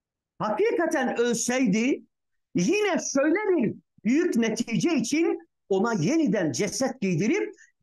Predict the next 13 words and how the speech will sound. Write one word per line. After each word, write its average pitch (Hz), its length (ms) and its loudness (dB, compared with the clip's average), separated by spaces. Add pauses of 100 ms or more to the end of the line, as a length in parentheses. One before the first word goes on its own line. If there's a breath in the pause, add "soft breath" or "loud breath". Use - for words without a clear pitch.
dünyaya 226 540 2
göndermek 233 1000 0 (580)
o 196 60 -2
hakimin 180 600 0
hikmetinden 160 640 0
uzak 113 400 -6
değil. - 280 -20 (1500)
Belki 320 720 2
onun 214 280 6
hikmeti 175 540 2
öyle 262 280 4
gerektirdiği 151 840 2
için, 381 420 0